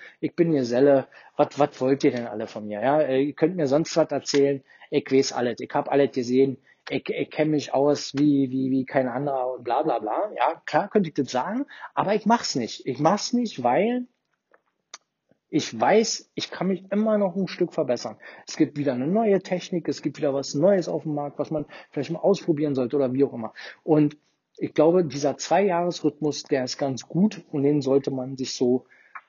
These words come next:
ähm, ja, für sich selber so ein bisschen einplanen, dass man vielleicht sagt, so zwei, manche sind vielleicht ein bisschen, ähm, großzügiger und sagen, nee, drei Jahre reichen mir,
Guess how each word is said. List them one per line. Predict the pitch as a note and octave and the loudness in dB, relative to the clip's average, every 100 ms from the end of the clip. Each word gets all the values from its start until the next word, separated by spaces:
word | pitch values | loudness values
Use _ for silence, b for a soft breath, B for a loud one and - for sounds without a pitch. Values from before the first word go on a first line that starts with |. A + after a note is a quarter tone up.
| - | -4
ähm, | B2 A#2+ A#2 A#2 A#2 _ _ _ _ | 0 0 -2 -6 -12 _ _ _ _
ja, | B2+ C3+ | 0 0
für | - C3+ | 0 -8
sich | B2+ | -6
selber | - C3+ D#3+ D#3 | 0 2 4 4
so | D3 | 2
ein | |
bisschen | C#3 D3 | 0 -6
einplanen, | - C#3 C#3+ - G#2+ A2 | -4 -4 -4 -8 -14 -14
dass | - - | -12 -10
man | B2+ | -6
vielleicht | C3+ A#2+ - | -4 -4 -2
sagt, | B2+ A#2+ - | -4 -4 -6
so | A#2+ B2+ | -6 -8
zwei, | - D#3 F3 F3+ - b b - | -4 0 2 0 -4 b b -6
manche | C3+ C3+ C3 | -2 0 0
sind | B2 - | -2 -2
vielleicht | C3+ B2 - | -2 -2 -4
ein | B2+ | -6
bisschen, | A#2 C3 A2+ G#2+ G#2+ B2+ | -4 -4 -4 -6 -10 -12
ähm, | B2+ A2+ A2 G#2+ A2+ _ b b b | -10 -8 -8 -10 -14 _ b b b
großzügiger | - D3 G3 - F#3+ F3+ E3 D3+ | 4 4 4 2 4 6 6 4
und | B2+ | 2
sagen, | C#3 C3+ | 0 4
nee, | D3 | 4
drei | C#3+ A#2+ C#3 | 4 2 4
Jahre | C3+ C3 B2+ B2+ | 4 2 -2 0
reichen | D#3 E3+ F3 | 0 0 0
mir, | F3 | 0